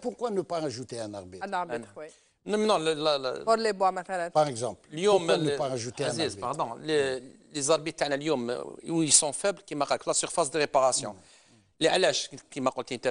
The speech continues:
Speaker 3: بينالتي يصفروا ولا ما يصفروش، سا انفلو سور لو،
Speaker 2: بيان سور.
Speaker 3: لو، لو ريزولتا دي م-،
Speaker 2: دا فريق يخدم اسبوع كامل، ب-،
Speaker 3: مم.
Speaker 2: من بعد يجي انا غبيط، يجي حكم ممكن ي-،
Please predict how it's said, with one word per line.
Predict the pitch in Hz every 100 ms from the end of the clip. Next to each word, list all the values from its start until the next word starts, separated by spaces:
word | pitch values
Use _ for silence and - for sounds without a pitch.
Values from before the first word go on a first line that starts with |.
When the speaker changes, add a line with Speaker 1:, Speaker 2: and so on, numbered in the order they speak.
| -
Speaker 3:
بينالتي | 127 123 117
يصفروا | 131 127 - 143 156 147
ولا | 135
ما | 127
يصفروش، | 127 - - 160
سا | - 127 117 113 - 107 104
انفلو | 98 - 123
سور | - 123
لو، | 123 117
Speaker 2:
بيان | 110 110
سور. | - 208
Speaker 3:
لو، | 110 110 107
لو | 104
ريزولتا | 123 127 120 123 131
دي | 117 - 120 117 143
م-، | 170 190 208 214 -
Speaker 2:
دا | 214 220
فريق | 262 254 262
يخدم | 247 - 240 240
اسبوع | 240 220 226
كامل، | 240 233 277 269
ب-، | 233
Speaker 3:
مم. | 220 214
Speaker 2:
من | 214
بعد | 233 240
يجي | 214 226 214
انا | 220
غبيط، | 185 190 254
يجي | 247 208 233
حكم | - 226 - 269
ممكن | 254 220 254 247 233
ي-، | 220